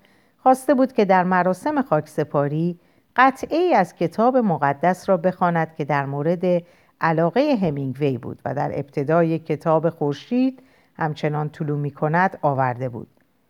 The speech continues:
اما او تنها ابتدای بند را با صدای پرطنین خود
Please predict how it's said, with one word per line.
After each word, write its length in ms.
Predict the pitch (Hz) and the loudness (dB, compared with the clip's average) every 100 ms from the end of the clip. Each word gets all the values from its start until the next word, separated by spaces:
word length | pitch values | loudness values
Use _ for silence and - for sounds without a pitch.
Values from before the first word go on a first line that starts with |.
| _ _ - | _ _ 2
اما 320 | 269 262 247 | 6 8 8
او 380 | 233 233 226 226 - _ _ - | 8 6 4 0 -8 _ _ 0
تنها 440 | 302 254 233 247 | 4 6 6 6
ابتدای 640 | 208 214 - 196 208 214 202 | 6 2 2 2 6 6 6
بند 360 | 202 190 185 | 4 4 2
را 260 | 170 180 170 | 2 4 4
با 200 | 170 165 | 2 0
صدای 520 | 170 180 208 330 285 | 0 0 2 2 2
پرطنین 720 | - 160 151 170 156 185 208 | 0 -4 -2 -2 0 0 -2
خود 380 | 196 180 170 170 | 0 0 0 -2